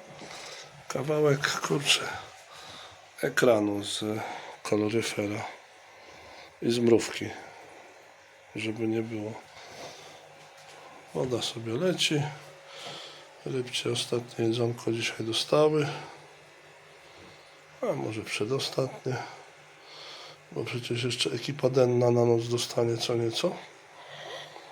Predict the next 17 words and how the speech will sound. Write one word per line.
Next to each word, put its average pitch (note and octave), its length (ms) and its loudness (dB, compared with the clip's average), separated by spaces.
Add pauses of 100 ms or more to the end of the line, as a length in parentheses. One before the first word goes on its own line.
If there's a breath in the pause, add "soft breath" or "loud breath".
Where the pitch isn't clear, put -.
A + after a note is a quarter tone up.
(500 loud breath)
Co F#3+ 140 4
w G3+ 60 4
akwarium B3 400 6
na A#3+ 100 8
koniec A#3+ 340 8
roku? B3 380 6 (180)
No A#3+ 200 4
cóż. - 400 -2 (1300 loud breath)
Białasy D#3+ 540 8
jeszcze - 280 4
pływają. A3 680 4 (1120 loud breath)
Akary D3 480 6
jeszcze A#2+ 380 4
pływają. F#3+ 720 4 (340 loud breath)
Jedne B2+ 360 2
i A#2+ 60 4
drugie B2+ 420 2